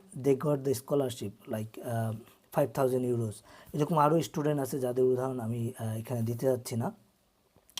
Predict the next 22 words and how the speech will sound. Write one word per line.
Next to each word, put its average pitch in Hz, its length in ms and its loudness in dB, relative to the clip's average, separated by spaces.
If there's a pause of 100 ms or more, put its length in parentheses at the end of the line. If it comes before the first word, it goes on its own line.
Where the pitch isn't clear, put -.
(140)
কারণ, 117 240 -4 (460)
আহ, 123 400 0
যাদের 127 300 2 (160)
আমি 123 360 0 (120)
হেল্প 135 140 0 (120)
করি 127 220 4
বা, 120 120 -2
আহ, 113 420 0
গাইড 127 280 2
করি 120 220 -2
বা 117 420 -4
তাদের, 120 280 -2 (120)
আহ, 113 320 -4 (460)
আহ, 120 120 -4
পার্সোনাল 127 380 -2
ডিটেলস 120 460 -4
আমি, 120 360 -4
আহ, 113 120 -2
শেয়ার 120 280 0
করতে 117 280 -8
চাই 113 200 -4
না। 175 260 -4